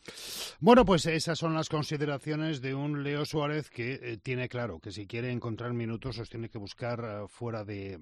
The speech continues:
Valladolid. Después de la comparecencia de Leo Suárez ha hablado Sergio González, el técnico del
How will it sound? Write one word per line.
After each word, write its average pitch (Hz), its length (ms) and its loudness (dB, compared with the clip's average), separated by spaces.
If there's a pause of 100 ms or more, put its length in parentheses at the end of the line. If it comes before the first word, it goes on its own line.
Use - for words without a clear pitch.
Valladolid. 98 640 -8 (180)
Después 151 760 2
de 147 180 2
la 135 420 2
comparecencia 135 680 -2
de 139 100 0
Leo 147 160 2
Suárez 165 480 2 (500)
ha 123 180 0
hablado 156 540 2
Sergio 180 540 4
González, 135 640 2
el 120 200 -4
técnico 147 460 0
del 120 680 -2